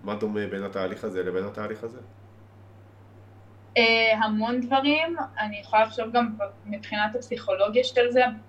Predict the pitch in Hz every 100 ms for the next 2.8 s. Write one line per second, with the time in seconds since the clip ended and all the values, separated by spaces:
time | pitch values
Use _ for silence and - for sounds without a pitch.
0 | - - 208 214 220 226 226 226 226 233
1 | 233 - 233 233 277 311 - - - -
2 | - - - - - 214 214